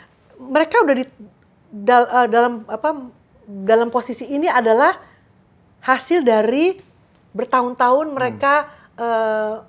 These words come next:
Speaker 1: me-, memulainya gitu loh.
Speaker 2: Mm-mm.
Speaker 1: Karena disupport oleh pemerintahnya.
Speaker 2: Hmm.
Speaker 1: Pemerintah Korea kan tuh terhadap, eh, K-pop, K-drama,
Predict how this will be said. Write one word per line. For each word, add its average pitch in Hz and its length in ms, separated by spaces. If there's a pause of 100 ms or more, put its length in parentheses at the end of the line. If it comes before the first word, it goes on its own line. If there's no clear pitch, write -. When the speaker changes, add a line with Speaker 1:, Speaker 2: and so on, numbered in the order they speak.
Speaker 1:
me-, 214 560
memulainya 226 640
gitu 180 220
loh. 156 140
Speaker 2:
Mm-mm. - 420
Speaker 1:
Karena 285 300
disupport 220 480
oleh 202 140
pemerintahnya. 196 800 (140)
Speaker 2:
Hmm. 131 220
Speaker 1:
Pemerintah 233 360
Korea 254 260
kan 320 180
tuh 349 120 (300)
terhadap, 214 480 (260)
eh, 202 220
K-pop, 294 840
K-drama, 277 1040